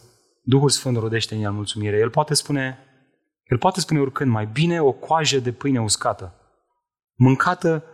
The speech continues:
în pace cu soția tinereții mele, într-o garsonieră în titan, în liniște, decât o casă plină de petreceri pe primăverii,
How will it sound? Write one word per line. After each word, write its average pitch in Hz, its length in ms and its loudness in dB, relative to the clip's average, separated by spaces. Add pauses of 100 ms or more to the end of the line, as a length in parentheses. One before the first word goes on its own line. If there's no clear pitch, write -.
(160)
în 156 140 2
pace 113 360 0
cu - 160 -14
soția 135 360 0
tinereții 120 460 -4
mele, 92 300 -2 (1000)
într-o 165 300 4
garsonieră 151 520 2
în 123 80 2
titan, 117 400 -2 (720)
în 147 100 6
liniște, 143 560 4 (500)
decât 131 300 2
o 165 80 4
casă 170 320 -2
plină 170 300 0
de 139 120 4
petreceri 113 680 -4 (1040)
pe 127 140 4
primăverii, 98 640 0